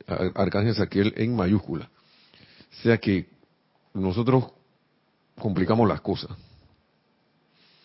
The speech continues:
Complicamos las cosas. Bueno, yo, pues,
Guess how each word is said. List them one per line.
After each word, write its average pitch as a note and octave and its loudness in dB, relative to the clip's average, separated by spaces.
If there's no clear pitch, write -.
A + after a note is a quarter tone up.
Complicamos F#2 0
las G2+ 0
cosas. - -6
Bueno, F2+ -4
yo, G2+ 0
pues, - -20